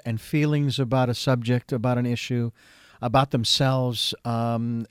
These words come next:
and put that out there for other people to, to hear and read, um, I think, uh, it takes, sometimes it takes a great deal of courage. I mean, I,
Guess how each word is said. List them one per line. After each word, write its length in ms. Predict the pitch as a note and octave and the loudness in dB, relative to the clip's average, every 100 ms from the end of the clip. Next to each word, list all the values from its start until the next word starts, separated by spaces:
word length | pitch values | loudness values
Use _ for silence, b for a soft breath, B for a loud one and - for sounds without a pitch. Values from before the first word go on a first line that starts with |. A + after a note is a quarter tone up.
| - | -2
and 280 | C3+ B2+ | 0 0
put 160 | - E3+ | 0 0
that 160 | D3+ C3 | 2 4
out 200 | C3+ C#3 | 2 2
there 140 | B2+ | -2
for 160 | - C3 | -2 -4
other 160 | C#3 | -6
people 440 | - C#3 B2+ A#2+ A#2 | -4 -6 -4 -8 -8
to, 380 | - B2 A#2 - | -4 -2 -2 -6
to 180 | - | -8
hear 320 | G#2+ C#3 C3 A#2 | -4 0 0 0
and 240 | A2+ A2+ | -2 0
read, 340 | C#3 C3 A#2 - b b b b b b | 2 4 2 -4 b b b b b b
um, 440 | G#2+ A2+ A#2 A2+ A2+ - | -10 -6 -4 -6 -8 -4
I 100 | C3 | -4
think, 400 | - E3 D3+ - | 0 0 0 -2
uh, 380 | B2 C3 B2+ B2 | -8 -6 -6 -4
it 160 | C#3+ C#3+ | -4 0
takes, 280 | E3 D#3+ - | 2 2 2
sometimes 520 | F3+ G3 A#3 A#3 G#3+ | 4 4 4 2 2
it 100 | F#3+ | 0
takes 220 | G#3 - | -2 -2
a 60 | F#3+ | 0
great 220 | G3+ E3+ | 0 2
deal 200 | F#3+ F#3 | 0 0
of 120 | E3+ | -2
courage. 360 | - A3 B2 B2+ | -2 0 0 -2
I 40 | |
mean, 180 | C3 C#3+ | 0 4
I, 140 | F3+ | 2